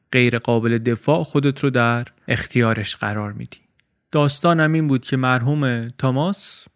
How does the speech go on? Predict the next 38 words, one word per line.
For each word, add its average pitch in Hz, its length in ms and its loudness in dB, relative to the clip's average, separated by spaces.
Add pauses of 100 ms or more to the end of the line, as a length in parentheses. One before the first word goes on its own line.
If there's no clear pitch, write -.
روز 139 260 4
بیست 120 260 0
و 131 40 0
نهم 131 260 2
نوامبر 127 540 2
دو 120 180 0
هزار 120 420 0
و 120 60 0
یازده 120 760 0
توی 120 480 0
گرگومیش 131 600 0
قبل 131 300 0
از 117 160 -4
طلوع 127 240 -2
آفتاب 165 540 -4
در 139 160 0
پارکینگ 131 720 -2
یک 139 280 0
باشگاه 123 440 -2
ورزشی 117 680 -2
که 143 120 -4
یه 143 240 2
ربع 131 180 0
تا 127 100 -2
این 120 100 -2
شهرشون 120 520 -2
فاصله 123 440 -4
داشت 190 280 -2
از 127 200 2
دنیا 127 300 0
رفته 123 440 -2
بود. 110 300 -10 (340)
مردی 165 420 2
بود 127 400 -4
چهل 127 300 0
و 127 80 0
چهار 123 320 -2
ساله 143 520 -2